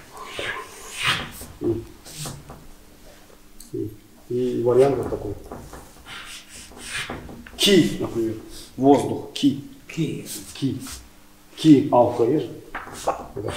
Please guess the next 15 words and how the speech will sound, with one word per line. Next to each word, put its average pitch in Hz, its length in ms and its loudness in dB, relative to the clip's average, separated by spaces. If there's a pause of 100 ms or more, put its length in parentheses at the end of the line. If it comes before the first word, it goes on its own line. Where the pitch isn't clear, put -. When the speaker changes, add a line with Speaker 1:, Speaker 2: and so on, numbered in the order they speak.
Speaker 1:
ки 135 380 2
пишется, - 280 -4
вот 107 100 -4
так 110 120 2 (100)
пишется. - 380 -4 (880)
Не 117 120 2
с 117 100 2
этим, 156 240 6
а 107 40 2
вот 113 180 0
с - 60 0
этим - 240 0
сложится. - 460 -12 (300)
Ки, 175 480 0
ги, 156 540 4